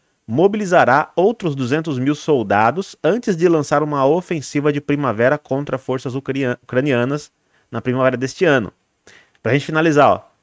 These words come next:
Rhodes acrescenta que, no seu estado atual, acredita que o Kremlin não é forte o suficiente para reunir forças armadas e equipamento necessário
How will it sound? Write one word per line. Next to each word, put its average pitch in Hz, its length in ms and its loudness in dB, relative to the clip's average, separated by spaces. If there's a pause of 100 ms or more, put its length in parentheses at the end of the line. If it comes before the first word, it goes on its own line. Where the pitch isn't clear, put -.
(140)
Rhodes 165 200 6
acrescenta 180 520 -2
que, 123 300 0 (460)
no 120 160 0
seu 185 200 0
estado 180 300 0
atual, 135 340 4
acredita 151 380 -2
que - 80 -10
o 139 60 -4
Kremlin 160 400 -2
não 170 160 -2
é 254 40 -6
forte 147 340 2
o - 20 -20
suficiente - 440 -8
para 135 160 -2
reunir 131 300 -2
forças 127 340 -4
armadas 120 380 0
e 151 60 -4
equipamento 139 420 -4
necessário 143 640 -4